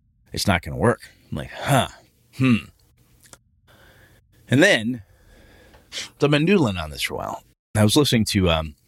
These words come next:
watching and listening to a Matt Colville downtime video he has. I've got a link in the die roll later on.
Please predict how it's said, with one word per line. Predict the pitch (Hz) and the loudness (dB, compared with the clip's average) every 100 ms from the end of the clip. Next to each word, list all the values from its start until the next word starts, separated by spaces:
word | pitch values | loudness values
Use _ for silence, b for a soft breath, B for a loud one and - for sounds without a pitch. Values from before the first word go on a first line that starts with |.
| _ 104 | _ 0
watching | 101 - 71 80 | 0 -2 -6 -4
and | 85 | -6
listening | 62 - 67 | -6 -10 -8
to | - 78 | -4 0
a | |
Matt | 87 - | 2 0
Colville | - 85 71 71 _ _ - | 0 0 0 -4 _ _ -2
downtime | 104 101 95 71 | 0 0 -6 -6
video | 62 60 | -6 -6
he | 57 | -6
has. | 55 50 - b b | -8 -8 -10 b b
I've | b | b
got | 87 | 0
a | |
link | 71 78 76 | 0 -2 -4
in | |
the | 64 - _ _ _ - | -6 -10 _ _ _ -12
die | - 65 | -4 -2
roll | 67 | -2
later | 58 62 | -2 -2
on. | 60 58 | -4 -6